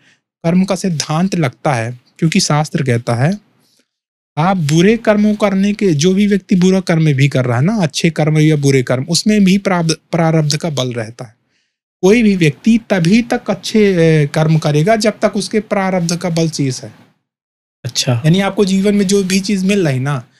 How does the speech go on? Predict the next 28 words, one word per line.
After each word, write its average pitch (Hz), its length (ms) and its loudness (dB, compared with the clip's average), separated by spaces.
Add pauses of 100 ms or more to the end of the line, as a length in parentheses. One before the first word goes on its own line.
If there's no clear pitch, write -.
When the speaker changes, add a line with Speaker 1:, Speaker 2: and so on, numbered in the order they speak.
(260)
Speaker 1:
प्रारब्ध 185 500 0
के 202 140 -2
कारण 160 380 0
मिल 123 160 -4
रही 107 240 -10
है, 101 180 -20 (400)
वर्तमान 175 540 0
के 190 160 0
क्रियमान 180 520 0
कर्म 180 300 -2
के 196 120 -2
कारण 143 380 -4
मिल 110 120 -8
रही 107 240 -12
है। 95 60 -20 (220)
ये 135 60 2
Speaker 2:
हम्म। 127 100 4
Speaker 1:
समझ 131 220 4
लीजिए, 113 300 0
कर्म 202 240 -2
के 214 140 0
बंधन 190 380 0
से 196 120 -2
चीजें 190 300 2
तो 202 120 -2
बंधी 127 280 -2
हुई 113 220 -6
हैं। 113 180 -14